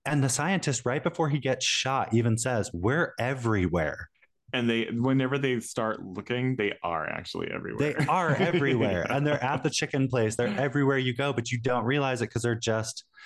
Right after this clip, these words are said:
Speaker 2: They're
Speaker 1: a,
Speaker 2: blending in on
Speaker 1: they're just a
Speaker 2: purpose.
Speaker 1: boring white person.
Speaker 2: With appropriated hairdos and facial hair.
Speaker 1: Yes.
Speaker 2: Um, <laughs>
Speaker 1: Well, I wouldn't say appropriated. I actually have known people who have curly hair. I know, I know white people that have natural afros.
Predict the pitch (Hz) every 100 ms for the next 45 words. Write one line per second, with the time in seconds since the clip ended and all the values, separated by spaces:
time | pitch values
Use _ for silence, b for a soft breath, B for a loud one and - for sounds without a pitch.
0 | B 113 107 123 113 117 110 101 90 76
1 | - - 87 - 139 156 139 113 - 120
2 | 127 139 139 110 101 - 104 82 87 82
3 | _ _ - - 87 92 85 _ _ _
4 | _ _ _ 120 117 - - 104 110 123
5 | 110 113 107 98 95 95 87 85 85 82
6 | 80 90 - - 95 - 151 - 147 123
7 | 131 123 120 127 175 139 147 170 196 240
8 | 214 175 147 151 147 135 117 120 175 196
9 | - 180 160 139 135 127 123 120 113 113
10 | 139 131 123 113 113 - 107 - - 127
11 | 113 117 127 156 127 101 151 160 143 127
12 | 135 131 123 147 120 139 120 120 110 90
13 | 113 104 95 104 110 117 110 92 90 -
14 | 92 87 - - - - -